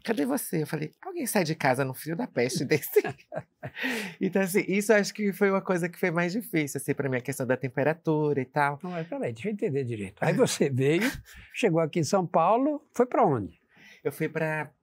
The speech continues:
Speaker 1: pra Jardim São Luís,
Speaker 2: Conhecia
Speaker 1: Zona
Speaker 2: alguém
Speaker 1: Sul.
Speaker 2: lá?
Speaker 1: Zona Sul. Ti-, tinha uma parente distante da família que, que morava lá,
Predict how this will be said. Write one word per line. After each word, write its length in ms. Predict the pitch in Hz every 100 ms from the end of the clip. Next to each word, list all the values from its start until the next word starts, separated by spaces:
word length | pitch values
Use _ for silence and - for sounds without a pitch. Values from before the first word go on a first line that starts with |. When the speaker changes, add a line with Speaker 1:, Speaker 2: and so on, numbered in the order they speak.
| _
Speaker 1:
pra 500 | 139 131 131 131 123
Jardim 380 | 117 147 131 180
São 220 | - 185
Luís, 640 | 175 135 110 101 - - -
Speaker 2:
Conhecia 320 | 131 120 170
Speaker 1:
Zona 140 | 139
Speaker 2:
alguém 180 | 147 185
Speaker 1:
Sul. 80 | 202
Speaker 2:
lá? 140 | 180 185 - -
Speaker 1:
Zona 240 | 135 151
Sul. 180 | 170 135
Ti-, 180 | - -
tinha 220 | - -
uma 80 | 151
parente 560 | 151 165 147 143 143 151
distante 600 | 123 - - 123 117 107
da 120 | 113
família 580 | - 123 127 147 143 135 _ - _ _
que, 760 | - 139 131 131 131 131 127 123
que 120 | -
morava 380 | 131 131 131 165
lá, 260 | 156 123